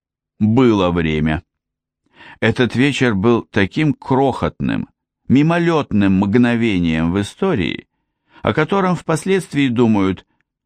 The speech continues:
"А ведь это была высшая точка". Только в тысяча шестьсот сорок восьмом году будет официально подписан мирный договор с Испанией, но фактически восстание победило. Амстердамская торговля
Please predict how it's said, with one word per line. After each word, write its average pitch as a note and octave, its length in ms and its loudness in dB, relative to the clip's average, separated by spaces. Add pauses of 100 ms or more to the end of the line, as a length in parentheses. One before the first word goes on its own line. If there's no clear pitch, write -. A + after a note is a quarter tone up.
(100)
"А F2+ 140 0
ведь E2+ 180 0
это G2+ 260 0
была G2+ 340 2
высшая G#2+ 560 -2
точка". - 500 -6 (880)
Только D#3 380 0
в C#3 60 -8
тысяча E3 460 -4
шестьсот D3 440 -4
сорок C#3 300 -2
восьмом C3+ 420 -2
году C#3 320 -2
будет F#2+ 340 0
официально F2 720 0
подписан F2+ 600 -2
мирный F2 400 2
договор D#2+ 500 -2
с - 100 -12
Испанией, A#1 720 -6 (580)
но G#2 160 2
фактически F#2 800 -2
восстание E2 840 -2
победило. A2+ 720 0 (800)
Амстердамская D#3 880 0
торговля C#3 680 -2